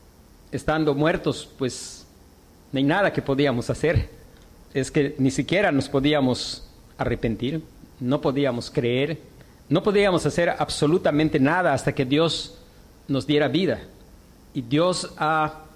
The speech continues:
determinado que la manera en que da vida es por la proclamación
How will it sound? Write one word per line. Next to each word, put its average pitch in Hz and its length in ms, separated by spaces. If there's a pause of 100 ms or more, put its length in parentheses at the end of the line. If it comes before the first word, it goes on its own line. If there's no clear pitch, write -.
(720)
determinado 139 800
que - 80
la 143 120
manera 147 260
en 135 60
que 143 100
da 143 120
vida 139 340
es 143 100
por - 180
la 123 140
proclamación 135 880